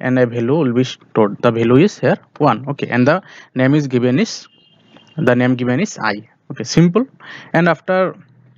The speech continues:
going there, then in next line what I have done, I just simply, uh, increment it. Is then, uh, everybody knows that I is equal to I plus one means I plus, I plus plus, right?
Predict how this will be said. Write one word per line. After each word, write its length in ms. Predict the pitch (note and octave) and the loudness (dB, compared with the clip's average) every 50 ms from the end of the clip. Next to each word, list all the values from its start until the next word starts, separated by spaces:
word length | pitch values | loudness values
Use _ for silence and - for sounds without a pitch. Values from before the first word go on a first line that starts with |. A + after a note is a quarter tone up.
| _ _ - - - - - - - - - - - - - - - - - - - - - - - - - - | _ _ -20 -20 -18 -18 -16 -16 -12 -8 -8 -8 -8 -8 -14 -20 -20 -20 -20 -20 -20 -20 -20 -20 -20 -12 -4 0
going 180 | C#3 C#3 C#3+ C3+ | 2 2 4 4
there, 160 | A#2+ C#3+ F3 | 2 2 2
then 180 | E3 E3+ E3 D#3+ | 2 2 0 0
in 180 | D#3+ D#3+ D3 | 0 0 2
next 220 | D3+ D#3+ D3+ - - | 0 0 -2 -2 -4
line 160 | E3+ E3 C#3 | -4 -4 -2
what 140 | C#3 C#3+ C#3+ | -2 -2 0
I 80 | D#3+ D3+ | 0 -2
have 180 | D3 D3+ C#3+ C3 | -2 -4 -4 -4
done, 260 | D3 F3+ B3+ C4+ - - - - - - | -6 -6 -6 -8 -14 -18 -20 -12 -4 -2
I 80 | C#3+ | 0
just 180 | C#3 D#3 D3 - | 0 0 -2 -2
simply, 640 | - D#3+ D#3+ D3+ D#3+ E3 E3 E3 D#3+ D#3+ D3 - - - _ - - | -4 -4 -4 -4 -4 -2 -2 0 0 -2 -2 -4 -8 -12 _ -20 -14
uh, 200 | F#3+ F3 C3 B2+ - | -8 -4 -2 0 2
increment 480 | D3 C#3 B2+ D#3+ D3+ D3+ D#3 D3+ D3 | 2 2 4 4 4 4 2 0 0
it. 140 | - F3 - - _ _ _ - - | -2 -6 -6 -6 _ _ _ -8 -2
Is 180 | C3 C3 B2 | 0 0 2
then, 180 | B2+ C3+ C3+ C3 | 2 0 0 0
uh, 260 | B2+ B2 B2 A#2+ A#2+ B2 | -2 -2 -2 -2 0 0
everybody 380 | B2+ B2+ C3+ C3 C3+ C3+ C3 | 0 0 2 2 2 2 2
knows 240 | C3 C3 D3 F3+ E3+ | 2 2 2 0 0
that 200 | D3 C#3+ - - - - - - - - _ - | 0 -2 -2 -2 -12 -20 -20 -20 -20 -18 _ -2
I 320 | - C3 C3+ D3 F#3 A3+ A#3 _ _ _ _ _ _ _ _ _ _ _ _ _ _ - | 0 0 0 0 -2 -6 -10 _ _ _ _ _ _ _ _ _ _ _ _ _ _ -2
is 140 | - B2+ B2 | 0 2 4
equal 220 | B2 A#2+ B2 A#2+ A#2+ | 6 4 4 2 2
to 160 | F3+ A#3+ - _ _ _ _ _ - _ - | -2 -4 -4 _ _ _ _ _ -20 _ -4
I 300 | - A#2+ A#2 A#2+ D#3+ A3+ - _ _ _ _ _ _ _ _ _ _ | -2 0 0 0 -2 -4 -8 _ _ _ _ _ _ _ _ _ _
plus 480 | - A#2+ A#2 A#2+ D#3 E3+ - - - - _ _ _ _ _ - | 0 2 2 2 2 0 -4 -10 -18 -20 _ _ _ _ _ -2
one 260 | - B2 B2 A#2 A2+ | 0 2 2 2 0
means 380 | A#2+ E3+ B3 C4 - - - _ _ _ _ _ _ - - - _ _ _ _ _ _ _ _ _ _ _ _ _ _ _ _ _ - | -2 -2 -2 -2 -4 -8 -20 _ _ _ _ _ _ -20 -20 -20 _ _ _ _ _ _ _ _ _ _ _ _ _ _ _ _ _ -4
I 80 | C#3+ | -4
plus, 300 | B2 - A#2+ A2+ - - - - | -2 -2 -6 -8 -8 -12 -16 -8
I 120 | - C#3 C3 | -6 -6 -4
plus 240 | C3 C3+ A#2 A2+ - | -4 -4 -6 -6 -6
plus, 200 | - A2+ - - | -10 -10 -6 -2
right? 140 | E3 G3 | -2 -2